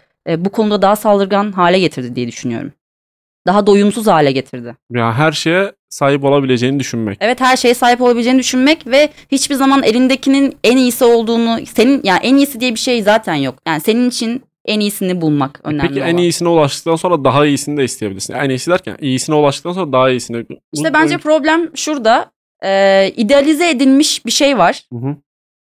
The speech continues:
Speaker 1: İyisi budur
Speaker 2: Hı hı.
Speaker 1: diye.
Speaker 2: Hı hı.
Speaker 1: Ee, ve herkes o idealize edilmiş olana ulaşmaya çalışıyor. Ama maalesef o idealize edilmiş insan yok.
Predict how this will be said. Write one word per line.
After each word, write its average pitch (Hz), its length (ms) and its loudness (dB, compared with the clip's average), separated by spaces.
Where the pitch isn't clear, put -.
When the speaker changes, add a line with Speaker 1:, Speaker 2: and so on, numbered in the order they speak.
Speaker 1:
İyisi 233 420 0
budur 196 360 2
Speaker 2:
Hı 123 60 -12
hı. 139 200 -12
Speaker 1:
diye. 165 320 0
Speaker 2:
Hı 127 60 -10
hı. 131 140 -10
Speaker 1:
Ee, 185 560 4
ve 277 480 0
herkes 311 480 -2
o 269 100 2
idealize 247 440 2
edilmiş 233 560 0
olana 214 260 2
ulaşmaya 139 400 0
çalışıyor. - 600 -8
Ama 262 200 4
maalesef 269 560 2
o 254 100 -4
idealize 240 600 2
edilmiş 247 640 2
insan 220 360 0
yok. 180 520 0